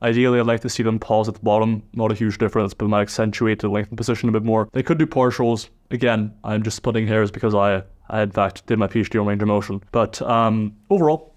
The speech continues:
really solid. The one thing I'll say about the leg press, and something I disagree with Doctor Mike Israetel and Jared Feather on, is the usefulness of the leg press as a quad exercise versus, like, a glute exercise.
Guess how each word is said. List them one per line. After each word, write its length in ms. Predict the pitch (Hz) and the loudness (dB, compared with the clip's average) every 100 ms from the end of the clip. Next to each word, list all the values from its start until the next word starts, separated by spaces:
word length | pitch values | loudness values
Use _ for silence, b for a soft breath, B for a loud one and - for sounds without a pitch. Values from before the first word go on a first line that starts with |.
| - | -2
really 220 | 151 139 | 0 2
solid. 360 | - 110 107 - | 2 2 2 -2
The 120 | - 135 | -4 -2
one 120 | 147 | 0
thing 140 | 165 | 2
I'll 80 | 139 | 0
say 140 | - | 0
about 160 | 139 135 | -2 -2
the 60 | 113 | 0
leg 220 | 117 - | -2 -2
press, 280 | - - - | -4 -4 -6
and 120 | 113 | -6
something 240 | 123 113 | -6 -4
I 60 | 113 | -2
disagree 380 | 110 120 110 113 | -2 -4 0 0
with 340 | 110 104 - | 0 -4 -4
Doctor 240 | 107 104 | -2 0
Mike 180 | 107 104 | 0 0
Israetel 500 | 131 151 139 135 120 | 0 0 0 2 4
and 100 | 104 | 2
Jared 180 | 104 101 | 0 0
Feather 260 | 120 120 117 | 0 2 2
on, 240 | 113 110 117 | 2 -2 0
is 460 | 117 110 101 - - - | 2 2 0 -6 -14 -14
the 180 | 117 120 | -2 -2
usefulness 680 | 127 165 - 156 143 135 | 0 -2 -2 -2 0 -2
of 120 | - 117 | -2 0
the 80 | |
leg 220 | 120 110 110 | 2 2 0
press 300 | 120 110 - | -2 -2 -2
as 160 | 110 | -4
a 40 | 113 | -4
quad 300 | - 110 104 | -2 0 0
exercise 560 | - - 117 107 104 | -2 -6 0 0 0
versus, 260 | 107 101 117 | -2 -4 -2
like, 200 | 104 - | -2 -2
a 20 | |
glute 240 | 113 110 | -2 -2
exercise. 560 | - - - - - - | -4 -10 -8 -8 -8 -16